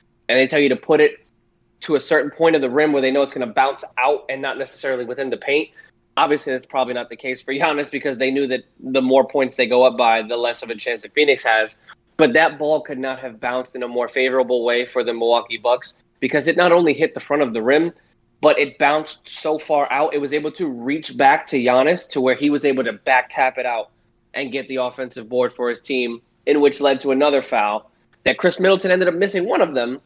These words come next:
So the Bucks only won by four, but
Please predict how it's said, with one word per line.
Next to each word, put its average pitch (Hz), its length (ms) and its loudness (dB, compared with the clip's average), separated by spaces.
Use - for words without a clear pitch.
So 139 180 4
the 127 100 2
Bucks 165 320 0
only 185 260 4
won 147 200 4
by 117 160 4
four, 123 520 2
but 127 400 2